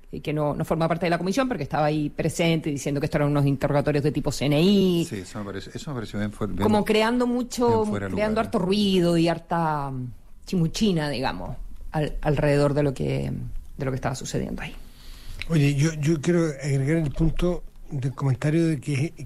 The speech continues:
Speaker 3: que, que es peligroso esto de, de la exigencia al extremo de un asesor,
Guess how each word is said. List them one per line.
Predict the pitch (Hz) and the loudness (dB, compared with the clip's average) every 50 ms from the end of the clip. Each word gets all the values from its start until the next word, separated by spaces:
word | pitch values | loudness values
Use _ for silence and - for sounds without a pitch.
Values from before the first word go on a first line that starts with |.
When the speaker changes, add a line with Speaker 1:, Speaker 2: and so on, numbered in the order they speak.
| - - | -10 -6
Speaker 3:
que, | - 139 131 123 | -4 -2 -2 -2
que | - - - | -4 -6 -10
es | - | -8
peligroso | - - 190 170 160 151 135 139 147 143 - - 160 | -4 -2 0 2 2 2 2 2 0 0 -2 -4 -6
esto | 135 - - - 180 170 156 147 - - - - - - - - - - - - - - - - - - - - - - | -6 -6 -2 -2 0 0 -2 -4 -10 -18 -20 -20 -18 -18 -18 -18 -18 -18 -18 -18 -18 -18 -18 -18 -18 -18 -20 -18 -12 -8
de, | 131 117 135 135 131 | -2 0 0 0 0
de | 120 110 139 | 0 0 2
la | 135 135 | 2 2
exigencia | 127 - - 151 131 - - 160 165 - - 175 | 0 -2 -2 -2 -2 0 2 0 0 2 0 0
al | 160 147 | 0 0
extremo | - - - - 160 160 170 180 170 | -2 -4 -4 0 2 4 4 4 4
de | 156 | 2
un | 151 165 | 2 2
asesor, | 202 139 - - - 131 - - - - - 151 143 143 131 127 120 110 | 0 0 -2 -4 -4 -4 -4 -4 -6 0 2 2 2 2 0 -2 -6 -6